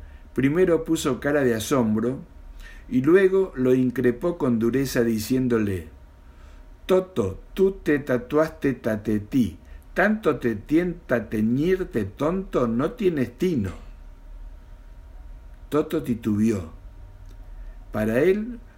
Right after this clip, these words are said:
no había nada más bello que tener el cuerpo adornado como un cuadro impresionista. Más que impresionista, impresionante. Porque daban una impresión las impresiones.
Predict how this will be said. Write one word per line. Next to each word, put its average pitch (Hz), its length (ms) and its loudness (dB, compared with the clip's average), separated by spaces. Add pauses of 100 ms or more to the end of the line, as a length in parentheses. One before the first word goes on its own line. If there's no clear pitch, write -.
(140)
no 123 160 2
había 147 300 2
nada 151 320 0
más 143 340 -2
bello 170 380 2
que 127 100 -2
tener 120 300 0
el 113 180 0
cuerpo 139 400 -2
adornado 120 720 -2
como 120 260 -2
un 120 200 0
cuadro 135 380 -2
impresionista. 107 960 -2 (1500)
Más 127 220 0
que - 100 -2
impresionista, 113 920 -2
impresionante. 120 880 -2 (1120)
Porque 123 360 0
daban 170 340 0
una 160 180 -2
impresión 147 640 -2
las 135 200 -2
impresiones. 156 920 -4